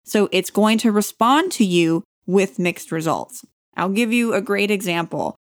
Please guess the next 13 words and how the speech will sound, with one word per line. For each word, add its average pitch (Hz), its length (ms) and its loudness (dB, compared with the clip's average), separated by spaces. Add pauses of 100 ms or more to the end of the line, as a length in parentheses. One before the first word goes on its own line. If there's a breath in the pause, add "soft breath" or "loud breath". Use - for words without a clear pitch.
(120)
I 196 220 0
am 180 220 -2
so, 202 680 0
so 180 500 -2
guilty 180 420 -4
of 160 140 -6
this. - 300 -8 (380)
I 196 200 -2
teach - 420 -2
this - 340 -8
to - 120 -6
my 165 160 -2
clients. - 580 -10